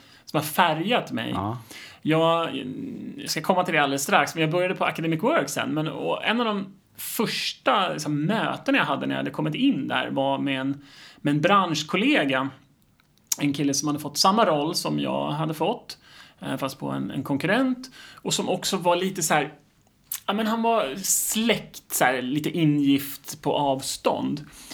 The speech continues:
Speaker 1: Och vi träffades, vi bestämde oss träffas här på Kungsgatan där vi sitter idag faktiskt, på en restaurang lite längre ner här. Och när jag kommer in så var jag lite sådär, ja, men lite såhär putslustig och skrattade lite och sa,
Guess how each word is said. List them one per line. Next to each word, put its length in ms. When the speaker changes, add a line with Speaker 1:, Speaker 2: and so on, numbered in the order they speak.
Speaker 1:
Och 380
vi 140
träffades, 600
vi 40
bestämde 280
oss 80
träffas 260
här 120
på 100
Kungsgatan 680
där 80
vi 60
sitter 280
idag 460
faktiskt, 380
på 60
en 100
restaurang 460
lite 180
längre 300
ner 180
här. 320
Och 120
när 60
jag 140
kommer 200
in 260
så 180
var 140
jag 120
lite 160
sådär, 440
ja, 120
men 160
lite 140
såhär 140
putslustig 800
och 40
skrattade 500
lite 360
och 80
sa, 260